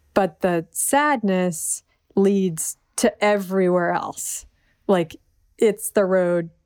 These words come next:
through my work usually to a million new thoughts and ideas and projects and feelings." So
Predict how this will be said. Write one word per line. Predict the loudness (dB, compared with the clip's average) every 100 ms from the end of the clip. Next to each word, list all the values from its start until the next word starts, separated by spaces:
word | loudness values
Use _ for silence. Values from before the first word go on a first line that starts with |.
| _
through | -10 0 2 4 0
my | 0 -2 -2
work | 0 2 2 0
usually | -2 -2 0 0 2 0 -2 -8 _ _ _ -2
to | 2 2
a | 2
million | 2 2 2 2 2 0 0 0 0 -2 -4 _ _ 0
new | 2 4 4 2
thoughts | 0 0 2 0 -2
and | 0
ideas | 2 2 2 2 2 0 -2
and | 0 0 -2 -6 -2
projects | 0 2 2 0 -2
and | 0
feelings." | 2 2 0 0
So | 0 0 0